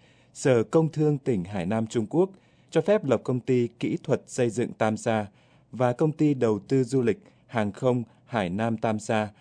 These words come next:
lần lượt hôm hai mươi ba tháng tám và mùng sáu tháng chín vừa qua. Đây là hai doanh nghiệp đầu tiên được thành lập tại thành phố Tam Sa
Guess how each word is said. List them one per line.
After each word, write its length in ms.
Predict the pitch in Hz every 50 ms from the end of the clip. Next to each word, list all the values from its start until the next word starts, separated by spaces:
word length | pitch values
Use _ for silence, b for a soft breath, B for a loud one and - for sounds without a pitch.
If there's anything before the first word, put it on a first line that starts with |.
| b b b
lần 200 | b 123 120 120
lượt 200 | 123 123 120 - - _ _
hôm 240 | _ - 139 127 127
hai 140 | 127 131 131
mươi 80 | 127 117
ba 160 | 113 123 123 123
tháng 140 | 117 113 110
tám 320 | - 117 107 107 120 156 175 b b b b b b
và 200 | 101 113 107 101
mùng 180 | 104 101 101
sáu 320 | - - - 107 104 113 -
tháng 140 | - 131
chín 220 | 123 - 120 117 131
vừa 120 | 127 113
qua. 260 | - - 104 98 95 - - _ b b b b b b b b b b b -
Đây 220 | 151 160 160 160
là 120 | 147 127 113
hai 220 | 110 120 131 131
doanh 220 | 117 131 127 123
nghiệp 180 | 123 120 113 -
đầu 240 | - 101 110 107 104
tiên 320 | 98 - - 151 147 143 135
được 140 | 113 98
thành 140 | - 101 98
lập 160 | 104 101 98 - -
tại 120 | - 113 95
thành 140 | - 104 98
phố 140 | - 113 110
Tam 180 | - 123 110
Sa 280 | 107 - 120 107 107 104